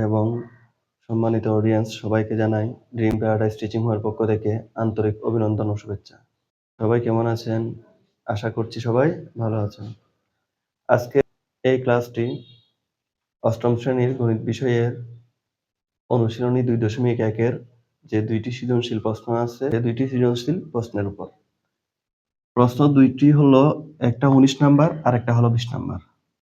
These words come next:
সম্মানিত অডিয়েন্স এবং শিক্ষার্থীদের উদ্দেশ্যে বলবো, ক্লাসটি দেখার সাথে সাথে আপনারা যেন বই, খাতা এবং ক্যালকুলেটর সাথে নিয়ে বসেন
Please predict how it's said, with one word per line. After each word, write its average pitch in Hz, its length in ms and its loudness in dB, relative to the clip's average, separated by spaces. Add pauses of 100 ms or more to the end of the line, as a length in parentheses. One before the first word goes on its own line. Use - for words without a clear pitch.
(420)
সম্মানিত 139 400 6 (600)
অডিয়েন্স 127 380 4
এবং 127 200 0
শিক্ষার্থীদের 127 680 -2
উদ্দেশ্যে 117 280 -6
বলবো, 120 280 2 (140)
ক্লাসটি 117 340 0
দেখার 120 300 -2
সাথে 127 200 -6
সাথে 120 280 0 (1300)
আপনারা 120 340 2
যেন 123 200 2 (160)
বই, 120 360 2 (180)
খাতা 120 360 -2 (300)
এবং 117 280 0 (220)
ক্যালকুলেটর 113 520 -4
সাথে 117 220 -6
নিয়ে 117 200 0
বসেন 104 260 -10